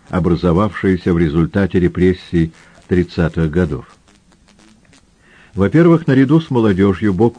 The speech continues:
о бок работали и старые опытные кадры, обеспечивалось довольно эффективное сочетание молодости с опытом. Во-вторых, и это главное –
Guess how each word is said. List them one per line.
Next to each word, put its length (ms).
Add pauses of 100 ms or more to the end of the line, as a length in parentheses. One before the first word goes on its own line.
о 140
бок 180
работали 460
и 100
старые 560
опытные 680
кадры, 420 (560)
обеспечивалось 880
довольно 420
эффективное 880
сочетание 800 (380)
молодости 680
с 160
опытом. 520 (720)
Во-вторых, 720
и 80
это 240
главное – 560